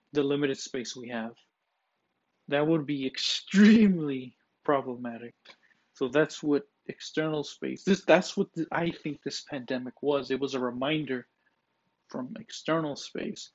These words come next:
"Hey, you guys think you're in control, but no, don't, don't forget, I'm still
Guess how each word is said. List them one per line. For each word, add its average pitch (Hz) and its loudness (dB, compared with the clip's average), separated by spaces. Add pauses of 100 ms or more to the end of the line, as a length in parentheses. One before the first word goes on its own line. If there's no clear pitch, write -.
"Hey, 160 2 (1200)
you 135 -6
guys 127 -6
think 165 -4
you're 170 6
in 170 -2
control, 202 2
but 131 -2
no, 147 0
don't, - -6 (400)
don't 135 0
forget, 165 2
I'm 143 2
still 135 -6